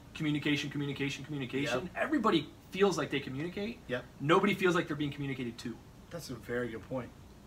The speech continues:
Speaker 2: Yeah.
Speaker 1: You know what I mean? Like, your
Speaker 2: Yeah,
Speaker 1: boss,
Speaker 2: no, I
Speaker 1: you
Speaker 2: know.
Speaker 1: to your underlings, or you to your
Speaker 2: Right.
Speaker 1: be like, "No, I sent an email, I t-, communicated." But if
Speaker 2: Right.
Speaker 1: somebody's not receiving the
Speaker 2: If it's not
Speaker 1: information,
Speaker 2: coming through.
Speaker 1: then it's not communication.
Speaker 2: Yep. Absolutely.
Speaker 1: Communication has to have both parties agreeing on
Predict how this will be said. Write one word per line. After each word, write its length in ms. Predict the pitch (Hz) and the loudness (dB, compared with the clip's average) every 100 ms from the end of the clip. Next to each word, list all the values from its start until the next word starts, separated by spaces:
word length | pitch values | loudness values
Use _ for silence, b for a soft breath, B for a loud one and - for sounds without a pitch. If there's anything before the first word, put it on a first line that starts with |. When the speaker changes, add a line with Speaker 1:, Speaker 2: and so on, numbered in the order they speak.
| - | 0
Speaker 2:
Yeah. 100 | 170 | 4
Speaker 1:
You 60 | 165 | 4
know 60 | |
what 40 | 160 | 6
I 40 | |
mean? 140 | 165 | 6
Like, 180 | 165 143 | 6 10
your 120 | 170 | 10
Speaker 2:
Yeah, 60 | 175 | 12
Speaker 1:
boss, 260 | 180 180 - | 12 12 12
Speaker 2:
no, 40 | |
I 60 | 196 | 10
Speaker 1:
you 60 | 214 | 12
Speaker 2:
know. 120 | 233 | 10
Speaker 1:
to 140 | - | 10
your 220 | 180 185 160 | 8 8 8
underlings, 420 | 190 185 190 165 | 4 2 2 2
or 100 | 131 | 2
you 140 | 147 | 2
to 120 | 170 175 | 2 4
your 240 | 165 160 | 6 6
Speaker 2:
Right. 280 | 135 147 165 | 8 8 8
Speaker 1:
be 60 | 165 | 6
like, 160 | 143 | 6
"No, 120 | 185 | 8
I 100 | 185 | 8
sent 200 | 143 185 | 8 2
an 80 | 165 160 | 2 2
email, 180 | 185 156 | 4 4
I 140 | 135 | 4
t-, 160 | - - | 0 -8
communicated." 560 | - 165 202 - 127 127 | -2 2 4 4 2 4
But 80 | 135 | 6
if 60 | |
Speaker 2:
Right. 120 | 123 | 6
Speaker 1:
somebody's 280 | 151 240 302 | 4 4 4
not 140 | 233 175 | 4 2
receiving 440 | 156 - 190 190 | 2 0 -2 2
the 80 | 165 | 2
Speaker 2:
If 60 | |
it's 40 | 165 | 2
not 100 | 131 | 2
Speaker 1:
information, 280 | 160 180 233 | 4 4 4
Speaker 2:
coming 240 | 180 160 | 4 4
through. 440 | 139 160 160 120 120 | 2 2 4 4 0
Speaker 1:
then 120 | 160 | 2
it's 160 | 165 160 | 2 4
not 220 | 151 156 | 8 8
communication. 520 | - 139 135 247 - 131 | 6 -2 -2 -4 -4 0
Speaker 2:
Yep. 200 | 165 - - - - | 0 -2 -18 -20 -16
Absolutely. 240 | - 120 170 | -6 2 4
Speaker 1:
Communication 400 | 233 170 180 180 | 6 6 4 2
has 140 | 170 | 0
to 60 | 165 | 0
have 100 | 147 | 2
both 180 | 143 151 | 0 2
parties 260 | 143 143 135 | 0 0 0
agreeing 300 | 135 143 131 | -2 0 0
on 340 | 123 123 123 | 0 0 -4